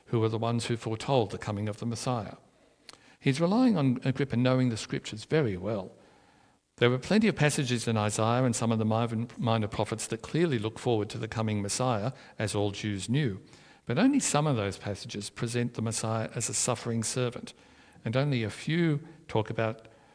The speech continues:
uh, the Messiah taking salvation to the Jews and Gentiles alike. The passages are there, but most Jews skipped around them and looked for a triumphant military Messiah who would end the Roman occupation of Judea.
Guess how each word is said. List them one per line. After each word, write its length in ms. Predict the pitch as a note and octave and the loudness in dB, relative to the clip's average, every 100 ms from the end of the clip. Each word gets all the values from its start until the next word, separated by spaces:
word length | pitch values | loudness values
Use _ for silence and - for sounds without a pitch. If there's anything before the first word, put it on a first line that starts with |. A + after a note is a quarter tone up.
| _ _ _ - | _ _ _ -10
uh, 160 | A2 A2 | -2 -2
the 100 | A2 | 0
Messiah 420 | A2+ - A#2 A#2 | -2 0 2 2
taking 360 | A2+ A#2+ A#2+ A2+ | 0 -4 -2 -2
salvation 560 | - G#2 A#2 B2 - | 0 -2 -2 -2 -4
to 100 | G#2+ | -4
the 100 | G2+ | -6
Jews 440 | G2+ B2+ A#2+ A#2+ - | -4 -2 0 0 -4
and 180 | G#2+ F#2+ | -6 -2
Gentiles 520 | A#2 A#2 A2 A2 A2 | -2 -2 -2 -2 -4
alike. 440 | G#2+ G#2 G2 - - _ _ _ _ _ _ _ | -6 -6 -8 -14 -20 _ _ _ _ _ _ _
The 100 | B2 | -6
passages 460 | - A3 C#3 A2+ G#2 | -2 -2 0 -4 -4
are 60 | |
there, 420 | G2 A#2+ A2+ F#2 G#2 - - - | -2 0 0 -2 -6 -12 -20 -8
but 120 | C#3+ | -2
most 340 | D#3 D3+ - | 0 0 0
Jews 220 | C#3 B2 - | -2 -2 -2
skipped 400 | - A3+ A3 C3+ | -2 -4 -2 -2
around 400 | A2+ A2 A2 G2+ | 0 2 0 -2
them 160 | F#2 - - - - | -8 -12 -20 -20 -6
and 100 | A2+ | -2
looked 220 | B2+ - | -2 -4
for 100 | - | -4
a 60 | A2 | -2
triumphant 840 | - A2+ A#2 B2+ D3+ - D3 B2 | 0 0 2 4 2 0 -2 -2
military 520 | A#2 A#2+ C3+ C3 - A#2+ | 0 2 2 0 -2 -2
Messiah 520 | A2 - A2 A2+ A2 - - | -2 -2 0 2 0 -6 -6
who 120 | - | 0
would 160 | A#2 A2+ | 2 2
end 260 | C3+ D3 C3 | 2 2 2
the 80 | |
Roman 400 | A#2 A#2 A#2 A2+ | 0 0 -2 -2
occupation 640 | G#2+ - A#2 G#2 G#2 - G#2+ | -4 -6 -6 -4 -4 -2 -4
of 100 | G2 | -2
Judea. 460 | G#2+ G#2 G2 G2+ | -4 -2 -4 -6